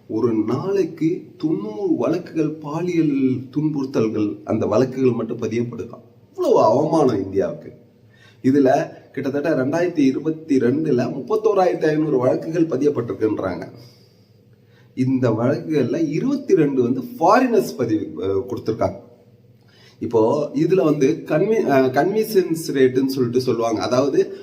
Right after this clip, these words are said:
வழக்கு மீது நடவடிக்கை எடுக்கப்பட்டது எத்தனை அப்படின்றது. இதுல வந்து இருபத்தேழு புள்ளி நாலு சதவீதம் தான் நடவடிக்கை எடுக்கப்பட்டிருக்கு. எவ்வளவு அவமானம்.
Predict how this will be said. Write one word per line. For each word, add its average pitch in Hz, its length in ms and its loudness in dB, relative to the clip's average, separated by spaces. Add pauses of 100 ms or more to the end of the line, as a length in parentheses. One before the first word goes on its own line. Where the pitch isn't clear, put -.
(140)
வழக்கு 170 580 4
மீது 156 260 2
நடவடிக்கை 156 600 4
எடுக்கப்பட்டது 127 640 0
எத்தனை 117 340 0 (680)
அப்படின்றது. - 480 0 (120)
இதுல 127 300 -2
வந்து 120 300 -4
இருபத்தேழு 139 540 0
புள்ளி 110 340 -4
நாலு 120 280 -2
சதவீதம் 120 520 -4
தான் 92 540 -4 (240)
நடவடிக்கை 85 520 -8
எடுக்கப்பட்டிருக்கு. - 640 -12 (180)
எவ்வளவு - 360 -8
அவமானம். 92 440 -6